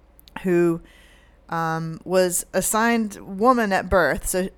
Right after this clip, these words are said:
uh, sh-, he was a, he was a biologically a woman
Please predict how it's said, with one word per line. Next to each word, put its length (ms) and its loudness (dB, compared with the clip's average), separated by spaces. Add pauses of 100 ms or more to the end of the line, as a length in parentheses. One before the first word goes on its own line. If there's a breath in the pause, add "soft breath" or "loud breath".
(120)
uh, 40 -12 (580)
sh-, 220 -12 (240)
he 260 -6
was 180 0
a, 320 2
he 120 -6
was 180 -4
a 100 -4
biologically 920 0
a 80 0
woman 420 -4